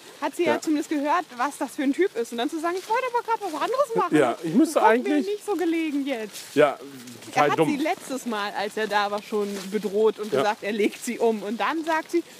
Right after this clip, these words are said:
Speaker 1: „Nee, ich, äh, hab jetzt was Besseres zu tun.“
Speaker 2: <laughs> Ja.
Speaker 1: Das ist einfach auch echt wahnsinnig doof.
Speaker 2: Ja, die Frau ist dumm, kann nicht schauspielern.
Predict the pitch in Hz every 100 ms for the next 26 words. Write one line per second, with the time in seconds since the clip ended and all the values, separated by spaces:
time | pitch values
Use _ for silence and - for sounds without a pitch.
0 | - 415 392 403 349 - 339 - - -
1 | 320 349 339 269 320 277 311 285 269 -
2 | 226 - 202 214 143 - 139 - - 233
3 | 262 294 247 220 233 247 214 220 - 226
4 | - 233 - 277 233 - 208 208 247 -
5 | - - - 120 147 147 147 147 131 120
6 | 147 175 175 139 147 165 160 - 160 185
7 | - 170 160 160 160